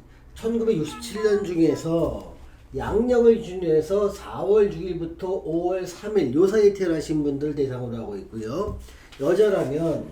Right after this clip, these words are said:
천구백육십칠 년 칠월 육 일부터 칠월 이십오 일, 요 사이에 태어나신 분들을 설명하는 겁니다. 제가 지금 큰 위험이 다가오는 걸 자꾸 경계 드리는 것을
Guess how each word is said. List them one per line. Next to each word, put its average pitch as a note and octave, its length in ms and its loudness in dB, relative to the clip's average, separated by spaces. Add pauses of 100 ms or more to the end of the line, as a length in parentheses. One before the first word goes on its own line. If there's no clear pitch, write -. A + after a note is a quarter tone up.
(440)
천구백육십칠 G3+ 920 -2
년 G3+ 200 2
칠월 A#3 440 0
육 D#3+ 120 -8
일부터 F#3 560 0
칠월 G#3+ 400 0
이십오 F#3 640 2
일, - 300 6 (320)
요 D3+ 100 2
사이에 G#3 320 2
태어나신 F#3+ 500 -2
분들을 D#3+ 540 0
설명하는 G3+ 580 0
겁니다. F#2+ 540 -10 (400)
제가 A#3 400 4 (340)
지금 G#3+ 280 0
큰 B3+ 220 -2
위험이 A3 300 6
다가오는 F#3+ 400 0
걸 G3 120 0
자꾸 F#3 240 -4
경계 G3 440 -2
드리는 F#3 300 0
것을 D#3 460 2